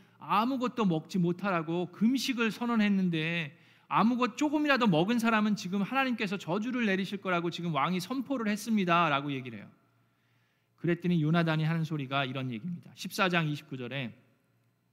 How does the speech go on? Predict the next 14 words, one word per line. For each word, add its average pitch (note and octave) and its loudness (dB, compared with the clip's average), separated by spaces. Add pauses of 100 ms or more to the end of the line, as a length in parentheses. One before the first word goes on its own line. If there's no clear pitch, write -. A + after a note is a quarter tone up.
(520)
그러자 D#3+ 2
요나단이 E3+ 2 (520)
탄식하였다. G#3+ -4 (640)
"나의 E3+ 8
아버지께서 F#3+ 4
이 F3+ 4
나라를 F3 4
어렵게 F3+ 2
만드셨구나." C#3+ -2 (1300)
여러분, D3+ 2
리더가 F#3+ 2 (360)
초조해지기 A#3 0
시작하고 C#3 -6
불안불안하면은 F3+ 2